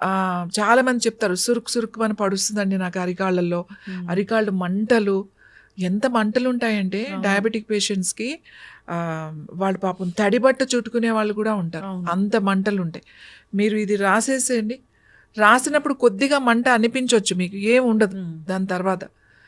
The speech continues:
Speaker 1: మీరు వారం రోజులు రాయండి, మీకు డిఫరెన్స్ తెలిసిపోతుంది.
Speaker 2: మ్మ్.
Speaker 1: అసలు రాత్రి రాసి పొద్దునకే మీకు డిఫరెన్స్ తెలిసిపోతుంది.
Speaker 2: అవును.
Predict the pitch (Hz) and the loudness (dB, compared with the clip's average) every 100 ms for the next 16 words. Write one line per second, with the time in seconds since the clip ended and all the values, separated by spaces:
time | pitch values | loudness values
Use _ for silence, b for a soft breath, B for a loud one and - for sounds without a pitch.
0 | b b 196 220 220 214 208 208 196 180 | b b 0 2 2 0 0 -4 -6 2
1 | 185 220 247 233 233 254 269 254 247 247 | 6 8 6 6 6 4 2 -2 0 -2
2 | 247 220 196 202 254 285 277 233 - 185 | -6 -6 -6 -6 -6 -6 -6 -6 -6 -8
3 | 196 175 196 226 190 202 226 277 285 285 | -6 -4 -4 0 4 6 4 2 0 0
4 | 294 254 214 269 277 285 269 254 240 233 | 0 2 2 0 -2 -6 -6 -6 -6 -6
5 | 226 226 214 - 214 202 190 185 170 | -6 -6 -8 -8 -10 -8 -6 -6 -8